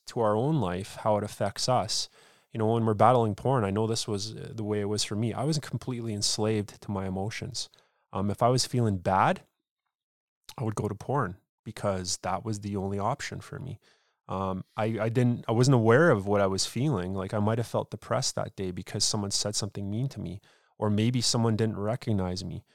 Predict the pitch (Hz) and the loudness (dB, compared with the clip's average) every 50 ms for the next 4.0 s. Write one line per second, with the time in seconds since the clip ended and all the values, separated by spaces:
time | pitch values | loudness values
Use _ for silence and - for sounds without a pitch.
0 | _ _ _ _ - - - 120 117 - - 131 127 123 120 113 - - 160 127 | _ _ _ _ -4 0 0 0 0 0 0 0 2 2 0 0 0 0 0 0
1 | 98 - - 101 - 123 113 107 95 101 113 117 113 98 92 - - 117 110 104 | 0 -2 -6 -6 -4 -2 -2 -2 0 2 2 2 2 0 -2 -6 -6 -4 -4 -4
2 | 101 98 95 - - - - 131 107 - - - _ _ _ _ _ _ - 110 | -4 -4 0 2 2 4 4 2 0 -2 -4 -12 _ _ _ _ _ _ -4 0
3 | 107 107 127 139 107 113 131 - - 170 123 104 98 92 90 92 87 85 85 85 | 2 2 2 2 0 -2 -4 -2 -2 -2 0 0 -2 -2 -4 -4 -6 -6 -6 -8